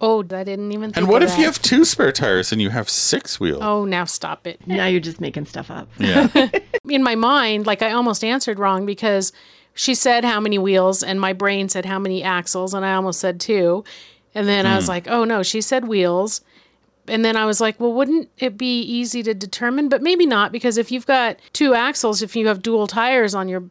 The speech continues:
Speaker 1: rear axle,
Speaker 2: Yeah,
Speaker 1: then
Speaker 2: if you
Speaker 1: you've
Speaker 2: have,
Speaker 1: got
Speaker 2: like,
Speaker 1: six
Speaker 2: a
Speaker 1: wheels and the two axle, you know, it's just
Speaker 2: Yeah, if you have a Class A with a tag axle, you have one, two, three, four, five, six, seven, eight wheels.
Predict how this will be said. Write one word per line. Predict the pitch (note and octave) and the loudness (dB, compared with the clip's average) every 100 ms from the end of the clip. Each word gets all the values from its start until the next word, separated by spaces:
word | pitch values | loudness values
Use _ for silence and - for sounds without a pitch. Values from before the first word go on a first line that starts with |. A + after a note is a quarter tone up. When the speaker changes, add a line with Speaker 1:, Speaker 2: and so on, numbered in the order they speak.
| - | -8
Speaker 1:
rear | G#3 F3+ | -2 0
axle, | G3 D4 - - C4+ | 0 0 -2 -2 0
Speaker 2:
Yeah, | A#3+ | 2
Speaker 1:
then | F#3+ | 2
Speaker 2:
if | F#3 | 2
you | C#3 | 2
Speaker 1:
you've | A#2+ | 2
Speaker 2:
have, | A2+ | 4
Speaker 1:
got | |
Speaker 2:
like, | G#3+ A2+ | 2 4
Speaker 1:
six | A2+ G#2 G#2 | 2 2 2
Speaker 2:
a | |
Speaker 1:
wheels | G3+ F#3+ G#3+ A#3 | 2 4 4 2
and | G#3 G3 | 0 -2
the | F#3+ | -4
two | - G3+ | -2 0
axle, | A3 C#4+ - F#3+ A3 | 2 0 -2 -4 -4
you | G#3 C4 | -2 0
know, | G#3+ G3 | 2 0
it's | A3+ | 0
just | C4+ A#3+ - | -2 -4 0
Speaker 2:
Yeah, | G#3+ | 0
if | B2 | 2
you | B2+ | 0
have | A2+ | 0
a | A#2 | 0
Class | - A#2+ A#2 | 0 -2 0
A | B2 | 0
with | A2 G#2 | 2 2
a | G2+ | 0
tag | A#2+ G#2 G2+ | 0 -2 0
axle, | F#2 F2 - G#2 | -2 -2 0 0
you | G2 G2+ | 2 0
have | G2+ F#2+ F2+ F#2+ | 0 -2 -2 -2
one, | F#2 F#2 | -8 -14
two, | - | -16
three, | - - | -20 -18
four, | - G2+ G2+ - | -18 -18 -18 -18
five, | - A2+ | -18 -16
six, | - G2+ - | -14 -14 -8
seven, | - G#2+ A#2+ | -2 0 2
eight | C3+ C#3 | 0 0
wheels. | D3+ C4+ D#2 - | 2 2 0 -4